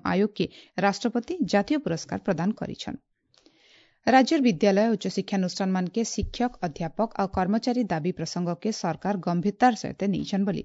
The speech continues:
ମୁଖ୍ୟମନ୍ତ୍ରୀ ମୋହନ ଚରଣ ମାଝୀ ବିଧାନସଭାନ କହିଛନ୍। ମୁଖ୍ୟମନ୍ତ୍ରୀ ଶ୍ରୀ ମାଝୀ କହିଛନ୍, ଇ ବାବଦ ଦାବି ତର୍ଜମା ଲାଗି ଆଘର ପ୍ରଶାସନିକ ଅଧିକାରୀ ଅଶୋକ କୁମାର ତ୍ରିପାଠୀଙ୍କର ଅଧ୍ୟକ୍ଷତାରେ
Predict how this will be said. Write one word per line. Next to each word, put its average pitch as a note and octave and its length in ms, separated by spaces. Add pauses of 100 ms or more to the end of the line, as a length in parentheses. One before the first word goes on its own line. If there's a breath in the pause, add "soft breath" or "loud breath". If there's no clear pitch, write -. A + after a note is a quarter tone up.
ମୁଖ୍ୟମନ୍ତ୍ରୀ G3+ 580
ମୋହନ F#3 320
ଚରଣ F#3+ 240
ମାଝୀ D3+ 300 (360 loud breath)
ବିଧାନସଭାନ A#3 600 (100)
କହିଛନ୍। D3+ 380 (260 loud breath)
ମୁଖ୍ୟମନ୍ତ୍ରୀ C4+ 520
ଶ୍ରୀ C4 180
ମାଝୀ E3+ 260
କହିଛନ୍, E3 400 (140)
ଇ - 40
ବାବଦ F#3+ 380
ଦାବି D#3 280 (120)
ତର୍ଜମା E3+ 380
ଲାଗି D#3+ 340 (140)
ଆଘର E3+ 300 (100)
ପ୍ରଶାସନିକ G#3 580
ଅଧିକାରୀ F#3+ 420 (140)
ଅଶୋକ F#3+ 320
କୁମାର F3 240
ତ୍ରିପାଠୀଙ୍କର D#3+ 640 (100)
ଅଧ୍ୟକ୍ଷତାରେ F3 500